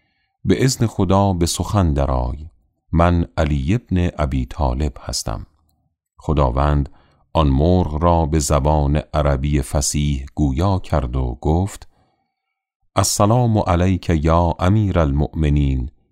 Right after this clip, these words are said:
و رحمت الله و برکاته." حضرت جواب سلام او را دادند و گفتند:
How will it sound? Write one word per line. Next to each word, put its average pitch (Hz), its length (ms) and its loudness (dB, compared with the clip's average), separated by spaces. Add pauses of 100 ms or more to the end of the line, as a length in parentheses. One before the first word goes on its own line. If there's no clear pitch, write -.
(120)
و 80 60 0
رحمت 73 440 -2
الله 71 760 0
و 65 140 -2
برکاته." 65 680 -4 (960)
حضرت 73 500 -2 (120)
جواب 87 520 0
سلام 71 480 0
او 69 260 -2
را 65 220 0
دادند 69 720 -2 (440)
و 64 300 0
گفتند: 95 560 -2